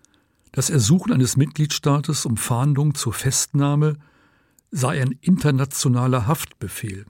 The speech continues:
Der Umgang mit einer Red Notice, also einem Ersuchen um Festnahme, bleibt aber jedem Land überlassen. Es behält das volle Prüfungsrecht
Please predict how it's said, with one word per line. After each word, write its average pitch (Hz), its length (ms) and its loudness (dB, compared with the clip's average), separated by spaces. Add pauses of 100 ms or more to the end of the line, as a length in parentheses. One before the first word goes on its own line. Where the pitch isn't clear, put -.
(1300)
Der 127 180 -2
Umgang 113 560 2
mit 113 200 -4
einer 117 200 2
Red 139 200 0
Notice, 147 640 0 (560)
also 127 180 0
einem 123 220 0
Ersuchen 131 600 2
um 113 120 0
Festnahme, 117 800 -4 (720)
bleibt 147 220 -2
aber 139 100 2
jedem 151 380 4
Land 139 280 2
überlassen. 113 640 -2
Es - 200 -6
behält 139 360 0
das 120 200 -2
volle 185 320 2
Prüfungsrecht 147 920 -4